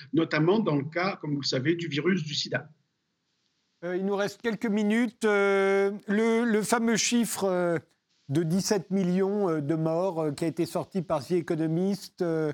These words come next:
Speaker 2: euh, bah, cette semaine, euh, enfin la semaine dernière plus exactement, au lieu des cinq millions de morts, euh, officiels, c'est le chiffre actuel dans le monde. Euh, vous y croyez ? C'est plus du triple, euh, Antoine Flahault, ça vous paraît possible ?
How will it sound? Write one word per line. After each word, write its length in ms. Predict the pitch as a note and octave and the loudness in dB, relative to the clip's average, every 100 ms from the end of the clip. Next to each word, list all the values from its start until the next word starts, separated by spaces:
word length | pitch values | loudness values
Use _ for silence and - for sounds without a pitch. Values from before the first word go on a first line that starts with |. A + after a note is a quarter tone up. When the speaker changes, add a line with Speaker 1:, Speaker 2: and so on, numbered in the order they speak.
| - _ _ D#3 | -8 _ _ -4
Speaker 2:
euh, 380 | D#3 D3 D3 D3 | -2 0 -2 -2
bah, 160 | C3+ | -4
cette 260 | - F3+ - | -2 -4 -2
semaine, 480 | D#3 C3 D3 G3+ G3+ | -4 -2 -2 -2 -2
euh, 220 | D3 C3+ | -2 -2
enfin 160 | C3+ | -4
la 100 | C#3 | -4
semaine 240 | C3 E3 C#3 | -4 -4 -4
dernière 340 | C#3 D3 F3 | -2 0 -2
plus 220 | - D#3 | -2 -2
exactement, 720 | D3+ C#3 D3 - D#3 F3+ A3 - - - | 0 -2 -4 -4 0 0 -2 -6 -20 -2
au 120 | F3 | 0
lieu 220 | F3+ G#3+ | 2 2
des 220 | E3+ E3 | 2 0
cinq 400 | D3 - A3 - | 0 -2 -2 0
millions 500 | F#3 G3+ F#3 F#3+ F#3 | 0 2 2 0 0
de 140 | E3+ D#3+ | 0 0
morts, 520 | D#3 E3 E3 D#3+ C3 | 0 0 0 -2 -2
euh, 180 | C3+ C#3 F3 | -4 -4 -4
officiels, 600 | E3+ F3+ F3 B3+ G3 C3+ | -4 -4 -2 0 -2 -2
c'est 160 | D#3 | -4
le 60 | C#3 | -4
chiffre 360 | - E3+ - | -4 -6 -4
actuel 440 | D#3 - F3 F3+ D#3 | -6 -6 -6 -2 -2
dans 140 | D3 | -2
le 80 | C#3+ | 0
monde. 380 | D#3+ F#3+ A#3+ A#3+ - _ _ | 0 0 -2 -2 -6 _ _
Euh, 640 | E3 D#3+ E3 D#3+ E3 E3+ F#3 - | -4 -2 -2 -2 -2 -2 -4 -4
vous 260 | C#3+ F3+ | -2 0
y 60 | E3+ | 0
croyez ? 300 | - G3+ C4+ | -2 -2 0
C'est 140 | F3+ | 0
plus 180 | D#3 A3 | 0 0
du 160 | F#3 F3+ | 0 -2
triple, 460 | - A#3 A#3 A3+ | 0 -2 -2 -2
euh, 440 | F#3 E3+ E3+ E3 D#3+ - _ - | 0 0 0 -2 -4 -8 _ -6
Antoine 280 | E3+ G3+ D#3+ | -2 -2 0
Flahault, 380 | G3+ F#3+ G#3+ | 0 2 0
ça 140 | G#3+ F#3+ | 0 -2
vous 140 | F3 | 0
paraît 260 | F3 F3 E3+ | 0 0 0
possible ? 500 | G3 - G#3+ A3 | -2 0 0 -2